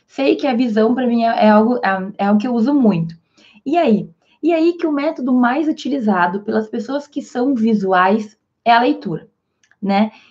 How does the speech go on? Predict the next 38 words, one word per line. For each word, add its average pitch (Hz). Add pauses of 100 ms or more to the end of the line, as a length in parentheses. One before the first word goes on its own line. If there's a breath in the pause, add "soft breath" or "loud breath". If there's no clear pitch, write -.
E 254
aqui 269
eu 330
vou 320
te -
falar 262
de 262
vários 226
tipos 202
de 180
leitura, 175
porque -
não 262
é 302
apenas 226
ler, 175
né? 214 (520 soft breath)
Existe 240
um 277
primeiro 220
método 208
de 196
estudo, 202
então, 208 (140)
que 277
é 240
a 240
leitura 254
pura. 165 (680)
Tem 302
gente 233
que -
lê 220 (500)
e 220
apenas 269
lendo 226
o -
livro, 214